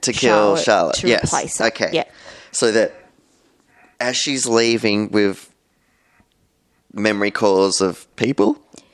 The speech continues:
Speaker 1: or just information?
Speaker 2: Of, of, it would be of hosts.
Speaker 1: Of hosts.
Speaker 2: So apparently there's five in there, but who knows for sure?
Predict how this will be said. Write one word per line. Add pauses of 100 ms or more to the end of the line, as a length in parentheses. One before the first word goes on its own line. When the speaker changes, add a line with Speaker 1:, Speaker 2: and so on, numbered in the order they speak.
(160)
Speaker 1:
or
just
information? (500)
Speaker 2:
Of, (380)
of,
it
would
be
of
hosts.
Speaker 1:
Of
hosts. (160)
Speaker 2:
So (1300)
apparently
there's
five
in
there,
but (360)
who
knows
for
sure?